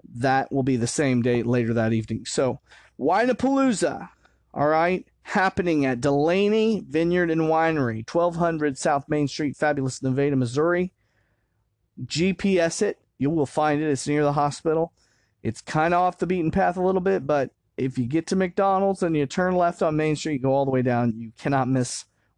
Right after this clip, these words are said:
Winapalooza. So it's, it's about two miles down past M-, McDonald's. It's a good little drive.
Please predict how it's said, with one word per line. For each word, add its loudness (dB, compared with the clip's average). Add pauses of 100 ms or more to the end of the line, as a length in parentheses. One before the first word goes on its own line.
Winapalooza. -2
So -8 (100)
it's, -14
it's -6 (100)
about -2
two -4
miles 0
down 2 (500)
past -2
M-, -8 (100)
McDonald's. -2
It's -14
a -8
good -2
little 0
drive. 0